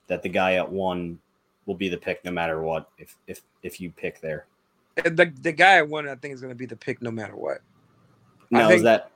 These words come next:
Speaker 1: is that because of your personal belief, or do you just think it's 'cause he's penciled in there and that's how it's gonna
Speaker 2: Because
Speaker 1: be?
Speaker 2: he's penciled so in there. The thing about, uh, uh, Williams is <clears throat> I can't remember a player that's had more,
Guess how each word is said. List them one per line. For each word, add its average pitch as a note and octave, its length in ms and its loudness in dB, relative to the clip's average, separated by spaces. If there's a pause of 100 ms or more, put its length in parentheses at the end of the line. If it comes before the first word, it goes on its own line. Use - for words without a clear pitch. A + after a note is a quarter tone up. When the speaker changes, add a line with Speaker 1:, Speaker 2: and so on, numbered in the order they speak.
Speaker 1:
is B2 140 4
that A2+ 120 6
because G#2+ 220 4
of G2+ 40 0
your G#2 120 2
personal B2 420 4
belief, C3+ 340 2
or G#2 60 2
do F#2+ 60 -2
you G2 100 -2
just F#2 260 -4
think F#2 160 -2
it's F2 160 -6
'cause - 320 -6
he's E2+ 140 -6
penciled F2+ 420 -6
in F2 120 -4
there F2+ 260 -4
and D#2+ 200 -10
that's E2 220 -6
how F2+ 100 0
it's E3 140 -2
gonna E3+ 140 4
Speaker 2:
Because D#3 80 0
Speaker 1:
be? E3 80 -4
Speaker 2:
he's D#3 100 -6
penciled C#3+ 540 -4
so C3+ 340 -4
in C3 160 -2
there. A#2 140 -6
The B2 100 -10
thing A3+ 220 -2
about, D3 420 4 (100)
uh, A#2 440 -8 (160)
uh, A#2 260 -12
Williams C3+ 680 -8 (500)
is A#2+ 580 0 (240)
<clears throat> - 380 -6
I D#3+ 140 4
can't G3 260 0
remember D3+ 360 -6
a B2+ 60 -10
player C#3 340 -6
that's B2 220 -10
had B2+ 260 -4
more, C3+ 1000 -4